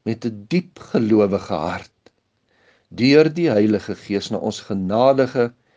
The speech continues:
en getroue God en hemelse Vader. Sien hom en sy loutering en tugtiging en dat sy genade vir ons genoeg is, raak.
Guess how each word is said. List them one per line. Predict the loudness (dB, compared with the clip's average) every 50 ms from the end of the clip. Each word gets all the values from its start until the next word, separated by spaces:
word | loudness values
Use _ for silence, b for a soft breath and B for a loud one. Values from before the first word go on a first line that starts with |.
| _ _ _ _ _ _ _ _ _
en | -4 -2 -2 -2
getroue | -4 -6 -6 -8 -8 _ _ -2 0 2 2 2 2
God | 0 -2 -8 -4 -2 -2 -2 -2 -4
en | -6 -6 -4
hemelse | -2 -2 -2 0 0 0 0 -2 -6 -10
Vader. | -12 -10 -8 -8 -6 -6 -6 -8 -10 -12 -16 -16 -20 _ _ _ _ _ _ _ _ _ _ _ _ _ _ _ _ _ _ _ _ _
Sien | _ -12 -10 -6 -4 -2 -2 0
hom | 0 2 4 4 4 4 2 0 0 -4 -8 -16 _ _ _ _ _ _ _ _ _ _ _ _ _ _ _ _ _ -4
en | -2 -2 -2
sy | -2 -2 0 0 0
loutering | 2 2 2 0 0 0 -4 -6 -6 -4 -4 -6 -6 -10 -14 -18 _ _ _ _ _ _ _ _ _ _ _ _ _ _
en | -4 -2 -2 -2 -4 -4
tugtiging | -4 -4 -4 -4 -6 -8 -10 -10 -8 -6 -6 -6 -6 -8 -10 -16 _ _ _ _ _ _ _ b b b b b b b b -2
en | 0 2 4
dat | 4 4 2
sy | 2 0 0 0
genade | 2 0 0 0 2 2 2 4 2 2 0 -2
vir | -4 -6 -8 -8
ons | -4 -4 -4 -4 -6
genoeg | -8 -8 -8 -6 -4 -4 -6 -4
is, | -6 -6 -6 -6 -10 -16 -20 _ _ _ -14
raak. | -10 -8 -6 -6 -6 -8 -12 -18 _